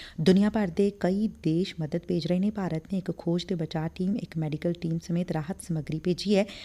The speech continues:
ਭੂਚਾਲ ਪ੍ਰਭਾਵਿਤ ਮਿਆਂਮਾਰ ਲਈ ਭਾਰਤ ਨੇ ਰਾਹਤ ਅਭਿਆਨ ਆਪਰੇਸ਼ਨ ਬ੍ਰਹਮਾ ਤਹਿਤ ਪੰਦਰਾਂ ਟਨ ਤੁਰੰਤ ਮਨੁੱਖੀ ਸਹਾਇਤਾ ਦੀ ਪਹਿਲੀ ਖੇਪ ਅੱਜ ਯਾਂਗੂਨ ਪਹੁੰਚੀ।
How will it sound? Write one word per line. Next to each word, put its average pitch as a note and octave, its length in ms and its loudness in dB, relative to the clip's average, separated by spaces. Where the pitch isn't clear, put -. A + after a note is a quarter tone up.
ਭੂਚਾਲ G#3 340 4
ਪ੍ਰਭਾਵਿਤ G#3+ 460 0
ਮਿਆਂਮਾਰ E3+ 400 0
ਲਈ F#3 100 -2
ਭਾਰਤ E3 340 -2
ਨੇ F3 80 0
ਰਾਹਤ D#3+ 360 -4
ਅਭਿਆਨ D#3+ 420 0
ਆਪਰੇਸ਼ਨ E3+ 560 0
ਬ੍ਰਹਮਾ F3 380 0
ਤਹਿਤ G#3 400 -4
ਪੰਦਰਾਂ G3 380 0
ਟਨ F3+ 180 0
ਤੁਰੰਤ G3 440 -2
ਮਨੁੱਖੀ G#3 320 6
ਸਹਾਇਤਾ F#3+ 440 -2
ਦੀ F#3 180 -2
ਪਹਿਲੀ G3 240 0
ਖੇਪ F#3 300 -4
ਅੱਜ D3+ 160 -4
ਯਾਂਗੂਨ D3+ 340 -2
ਪਹੁੰਚੀ। G#3+ 400 0